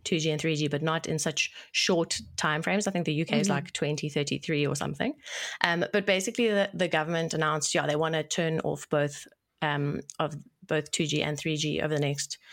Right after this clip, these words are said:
Speaker 1: two to three years. Um, but most of the operators locally say the timeframe is a bit short because a lot of,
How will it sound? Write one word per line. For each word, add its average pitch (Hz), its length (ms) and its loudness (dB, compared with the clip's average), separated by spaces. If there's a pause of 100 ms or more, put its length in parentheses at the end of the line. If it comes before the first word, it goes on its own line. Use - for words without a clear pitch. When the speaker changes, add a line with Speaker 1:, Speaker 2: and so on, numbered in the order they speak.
(160)
Speaker 1:
two 196 160 2
to 160 80 2
three 165 260 0
years. 143 540 0 (440)
Um, 160 440 0 (260)
but 185 160 2
most 208 240 4
of 240 60 0
the - 60 2
operators 190 440 2
locally 165 260 2
say 160 540 2 (200)
the 165 120 0
timeframe 170 300 2
is 175 80 0
a 170 40 0
bit 165 160 0
short 226 400 0
because 175 320 -2
a 165 60 2
lot 170 280 2
of, 175 220 -2